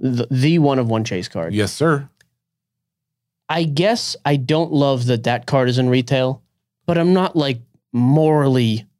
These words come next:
Speaker 1: upset about, like, there is, like, so many guys, and I was like, I, oh,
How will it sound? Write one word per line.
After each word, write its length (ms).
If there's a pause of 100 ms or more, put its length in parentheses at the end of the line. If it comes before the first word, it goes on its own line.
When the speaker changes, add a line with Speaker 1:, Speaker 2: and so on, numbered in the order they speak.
(160)
Speaker 1:
upset 340
about, 240
like, 180
there 180
is, 140
like, 160
so 140
many 180
guys, 340
and 60
I 20
was 100
like, 160
I, 60 (120)
oh, 120